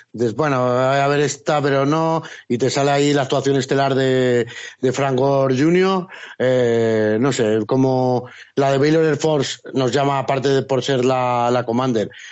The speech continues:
porque me parece que son igual los, los equipos como más potentes que hay, eh, de todos los que, que hemos dicho. Eh, y, eh, luego, mm,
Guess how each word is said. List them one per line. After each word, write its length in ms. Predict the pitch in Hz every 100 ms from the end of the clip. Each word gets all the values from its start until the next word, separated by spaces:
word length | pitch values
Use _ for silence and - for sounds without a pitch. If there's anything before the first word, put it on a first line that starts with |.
| -
porque 280 | - 110 123
me 140 | 117 101
parece 280 | 110 110
que 80 | 120
son 580 | 117 127 123 120 117 113 - _ _ -
igual 320 | 120 131 127
los, 340 | 127 123 120 - 117
los 360 | 117 113 - -
equipos 560 | 117 131 127 131 123
como 200 | - 127
más 280 | 123 127 -
potentes 560 | 127 123 131 139 170 -
que 80 |
hay, 240 | 120 117 117
eh, 240 | 113 107 - - - -
de 140 | 120
todos 160 | 131 123
los 140 | 123
que, 640 | 127 120 120 117 110 107 - - - - -
que 100 | -
hemos 220 | 131 131 123
dicho. 400 | 156 185 196 196 - _ _
Eh, 840 | 127 123 123 120 117 117 113 110 110
y, 640 | - 127 123 120 120 117 110
eh, 60 | - - _ _ _ - - 104 107 107
luego, 640 | 123 131 139 143 156 156 135
mm, 680 | 123 120 117 113 110 107